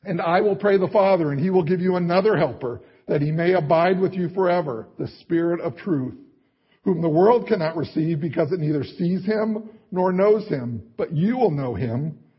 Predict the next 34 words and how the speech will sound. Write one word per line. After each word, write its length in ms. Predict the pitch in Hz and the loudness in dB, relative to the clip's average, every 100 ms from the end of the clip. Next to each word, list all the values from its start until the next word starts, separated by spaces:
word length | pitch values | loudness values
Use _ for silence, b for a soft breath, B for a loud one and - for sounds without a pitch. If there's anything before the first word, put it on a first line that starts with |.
| b - | b -2
for 140 | 175 | 0
he 80 | 156 | 0
dwells 400 | 143 170 175 139 | 2 2 2 0
with 240 | 143 185 190 | 0 0 -2
you 540 | 226 202 214 226 - - _ _ _ | -4 -2 -2 -4 -6 -20 _ _ _
and 160 | 180 165 | -4 2
will 120 | 175 | 2
be 140 | 165 | 2
in 280 | 170 180 202 | -4 -4 -2
you. 400 | 160 131 - 117 - _ _ _ _ _ _ 165 | -2 -2 -6 -14 -18 _ _ _ _ _ _ -2
I 140 | 175 | 2
will 160 | 185 185 | 2 2
not 240 | 185 190 | 0 -2
leave 160 | 170 180 | -2 -2
you 120 | 185 | 0
orphans. 640 | 180 185 180 139 131 113 - b b b 147 | 2 0 -2 -6 -6 -10 -16 b b b -2
I 260 | 147 165 | 0 2
will 200 | 170 170 | 0 -2
come 340 | - 170 151 151 | -4 -6 -6 -6
to 80 | |
you. 540 | 151 151 151 123 135 101 - _ _ _ _ _ - - | -6 -2 -2 -2 -8 -16 -20 _ _ _ _ _ -20 -2
So 580 | 240 233 208 180 196 - - | 0 2 4 2 2 -6 -8
it's 180 | - - 185 | -8 -4 2
really 380 | 214 220 175 156 | 4 4 2 -2
an 100 | 160 | -4
if-then 460 | 180 - 185 175 135 | -6 -4 -4 -4 -4
statement, 420 | 160 127 107 123 _ - | -4 -4 -8 -12 _ -10
as 140 | 160 | -6
we 160 | 135 143 | -4 -4
say 160 | - | -4
in 140 | 185 190 | -4 -6
the 80 | - | -4
programming 580 | 190 151 156 139 139 | -2 -2 -4 -6 -6
world. 400 | 127 131 123 - | -6 -6 -8 -12